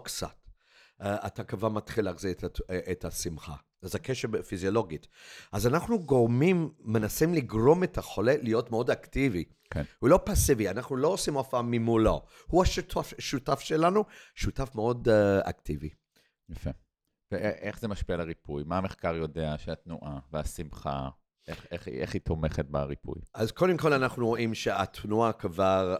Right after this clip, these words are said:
Speaker 1: אה, עוזר מבחינה פיזיולוגית. זה מתחיל לשחרר את ה-, ה-, כל הכימיקלים, אה, הטובים, אה, סרונטינים, אה, אנדורפינים בגוף.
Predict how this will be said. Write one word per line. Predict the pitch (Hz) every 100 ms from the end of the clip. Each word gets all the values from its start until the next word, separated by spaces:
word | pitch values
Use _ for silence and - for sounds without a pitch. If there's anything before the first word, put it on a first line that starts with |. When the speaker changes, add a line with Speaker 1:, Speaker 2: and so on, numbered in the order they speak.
| 92
Speaker 1:
אה, | 90 85 85
עוזר | 92 92 78 101 92
מבחינה | - 95 92
פיזיולוגית. | - 95 92 87 98 82 82 -
זה | - 90
מתחיל | 90 - 107
לשחרר | 92 - - 98 95
את | -
ה-, | 85 82 82 76
ה-, | 80 80 78 78 78 78 76
כל | 101
הכימיקלים, | 92 - 82 - 92 90 85 - - - _ -
אה, | 82 78 -
הטובים, | - - 80 92 101 92 90 87 -
אה, | 85 82 80 80 80 78 76 76 85 -
סרונטינים, | - 92 85 - 101 98 98 90
אה, | 87 82 82 80 - 87
אנדורפינים | 92 107 107 - 110 101 92 85 -
בגוף. | 90 - 95 123 - -